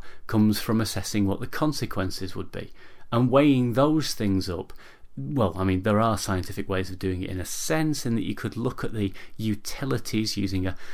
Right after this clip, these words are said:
standard gamble or a time trade-off technique like health economists would use, but, but really they're still emotional.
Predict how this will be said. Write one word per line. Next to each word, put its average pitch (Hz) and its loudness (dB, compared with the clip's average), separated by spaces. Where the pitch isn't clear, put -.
standard 98 0
gamble 107 2
or 92 2
a - -2
time 101 0
trade-off 113 -2
technique 101 -4
like 98 -6
health 101 -4
economists 135 0
would - -10
use, - -8
but, - 4
but 139 0
really 139 2
they're 101 0
still 120 -2
emotional. 107 -2